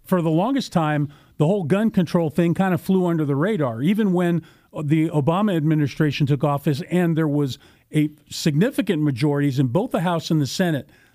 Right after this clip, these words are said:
they didn't even attempt to get anything through because they knew it wasn't gonna pass. Now, they're completely taking the wraps off their program and going with all the radical, uh, gun control dreams that have been,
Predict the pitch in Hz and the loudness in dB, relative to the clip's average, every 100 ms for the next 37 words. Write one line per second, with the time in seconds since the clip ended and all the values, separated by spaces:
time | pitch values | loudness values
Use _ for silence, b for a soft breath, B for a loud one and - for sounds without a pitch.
0 | - 160 233 233 214 175 196 220 196 151 | -2 -2 0 -2 -2 -2 -2 0 0 -2
1 | - 208 220 190 175 175 180 - 170 147 | -2 -2 0 0 0 2 0 0 -2 0
2 | 233 254 165 170 139 151 143 180 220 190 | -2 0 0 -2 0 0 2 0 0 -2
3 | 175 170 170 143 180 135 107 - B B | -2 -2 -2 -2 -2 -2 -6 -12 B B
4 | B - 160 233 240 160 151 156 b b | B 0 0 2 0 -2 -2 -6 b b
5 | b 143 127 208 254 196 - _ _ _ | b -4 0 0 0 -6 -12 _ _ _
6 | - 175 151 208 254 254 - 220 220 196 | -2 0 0 0 0 -2 0 0 0 0
7 | 180 175 175 - 170 156 156 143 160 151 | 0 0 -2 -2 -2 0 -2 0 0 0
8 | 143 143 139 131 120 165 170 156 156 147 | 0 0 0 0 0 0 0 0 0 0
9 | 151 143 123 b b b _ _ 170 214 | 0 -2 -4 b b b _ _ -2 -2
10 | 196 165 156 170 202 208 196 190 180 b | -2 -2 0 0 -2 -2 -2 -2 -4 b
11 | b b - 156 135 180 196 196 185 - | b b -4 -2 0 2 2 2 0 0
12 | 175 151 147 190 185 175 131 151 147 143 | -2 -2 0 0 2 0 0 -2 -2 -4
13 | 131 131 156 151 156 | -4 -2 0 0 -2